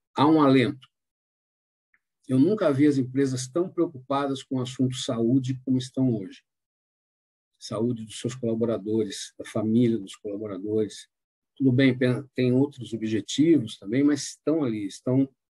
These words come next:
envolvidas, discutindo o assunto, querendo resolver, querendo minimizar, querendo dar contribuições.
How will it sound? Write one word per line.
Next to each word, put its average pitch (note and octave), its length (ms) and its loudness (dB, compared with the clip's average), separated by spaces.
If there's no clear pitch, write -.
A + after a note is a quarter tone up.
envolvidas, B2 760 2
discutindo B2+ 580 -2
o A2 60 -2
assunto, B2+ 720 -4
querendo B2+ 400 -2
resolver, A#2 720 -2
querendo B2+ 400 -2
minimizar, B2 840 -2
querendo B2+ 600 0
dar B2+ 200 -2
contribuições. A#2+ 1120 -2